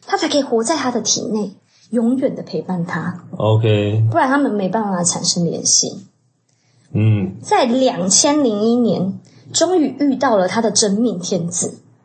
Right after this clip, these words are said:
Speaker 2: 哦。
Speaker 1: 就是一个有异服癖的男子，他叫做贝德。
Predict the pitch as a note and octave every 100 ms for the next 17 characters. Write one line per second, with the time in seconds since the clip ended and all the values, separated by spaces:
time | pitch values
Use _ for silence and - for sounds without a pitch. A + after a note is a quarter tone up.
0 | - G#2+ F#2 E2 - - - - - C#4
1 | D4 G#3+ G#3 F#3+ E3+ - - D#4 A3+ -
2 | F3+ F3 - A3 - - - - A3+ D#3+
3 | F#3 G#3 - - - - - A#3 A3 A3+
4 | G3+ - A#3+ F3+ - C3 -